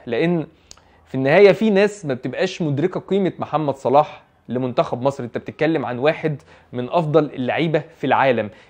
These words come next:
يعني مش بس التاثير اللي بيضيفه لك تاثير عادي، مش فكره عرضيه، مش فكره، آه، آه، باص عادي، لا، انت محتاج لمسه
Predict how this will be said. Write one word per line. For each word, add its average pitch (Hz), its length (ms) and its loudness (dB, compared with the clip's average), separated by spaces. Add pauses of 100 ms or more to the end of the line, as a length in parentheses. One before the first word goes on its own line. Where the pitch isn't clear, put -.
يعني 110 240 -4
مش 160 320 -6
بس 170 220 2
التاثير 160 420 -2
اللي 160 140 2
بيضيفه 123 400 -4
لك 180 160 0
تاثير - 400 -2
عادي، 117 400 -2 (220)
مش - 160 -12
فكره 170 360 -4
عرضيه، 120 520 -2
مش 110 160 -10
فكره، 151 360 -6 (220)
آه، 123 600 2 (360)
آه، 123 160 0 (200)
باص 165 260 4
عادي، 131 480 2
لا، 156 240 -2
انت 123 160 -10
محتاج 143 540 0
لمسه 190 500 2